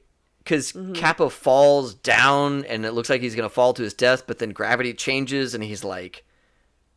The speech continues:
Speaker 1: on the ground now. I don't know. It was a weird, and then he goes and, like,
Speaker 2: <laughs>
Speaker 1: s-, lights up the bomb. And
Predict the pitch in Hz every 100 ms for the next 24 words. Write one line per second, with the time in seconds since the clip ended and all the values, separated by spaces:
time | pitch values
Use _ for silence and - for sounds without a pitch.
0 | _ - 107 139 185 185 196 196 196 196
1 | 196 202 202 196 202 _ _ _ _ _
2 | _ _ _ _ _ _ 123 139 120 98
3 | 113 131 131 135 139 131 120 - 135 131
4 | 147 151 147 151 143 131 113 95 - -
5 | - - - 131 147 160 117 131 131 139
6 | 139 139 _ _ _ _ _ _ _ _
7 | - _ _ _ _ _ _ _ 143 143
8 | 139 127